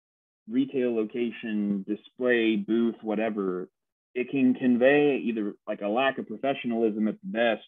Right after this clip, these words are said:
or even, like, a risk of hu-, to human health at the worst. So, um, also going back to what's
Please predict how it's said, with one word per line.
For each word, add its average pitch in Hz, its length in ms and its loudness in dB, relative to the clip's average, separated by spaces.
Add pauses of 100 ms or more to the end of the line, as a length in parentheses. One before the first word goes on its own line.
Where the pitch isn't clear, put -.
(100)
or 107 340 0 (520)
even, 127 200 6
like, 107 140 2
a 101 60 2
risk 110 300 0 (200)
of 98 120 -12 (360)
hu-, 117 180 -4
to - 120 -8
human 107 280 0
health 98 260 -4 (220)
at - 100 -16
the 85 80 -8
worst. - 280 -8 (580)
So, 95 340 2 (200)
um, 95 320 0 (400)
also 127 480 4 (160)
going 127 180 4
back 131 260 2
to 120 80 -2
what's 127 260 0